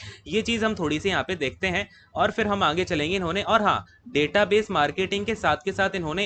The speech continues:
एक और टर्म यहाँ पर दिया, कस्टमर लाइफटाइम वैल्यू, ठीक है ना। इन्होंने इसके साथ एक और टर्म इंट्रोड्यूस कराया, कस्टमर लाइफटाइम वैल्यू।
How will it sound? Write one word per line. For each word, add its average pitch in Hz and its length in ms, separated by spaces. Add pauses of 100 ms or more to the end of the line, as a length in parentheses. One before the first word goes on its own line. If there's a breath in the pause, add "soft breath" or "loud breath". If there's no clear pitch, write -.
एक 185 200
और 196 140
टर्म 185 240
यहाँ 156 240
पर 185 120
दिया, 165 220 (120)
कस्टमर 190 380
लाइफटाइम 160 520
वैल्यू, 113 340 (380 soft breath)
ठीक 135 120
है 156 100
ना। 208 80
इन्होंने 175 360
इसके 185 280
साथ 170 280
एक 165 120
और 170 140
टर्म 170 200
इंट्रोड्यूस 156 400
कराया, 139 380 (320 soft breath)
कस्टमर 202 500 (260)
लाइफटाइम 180 720
वैल्यू। 127 400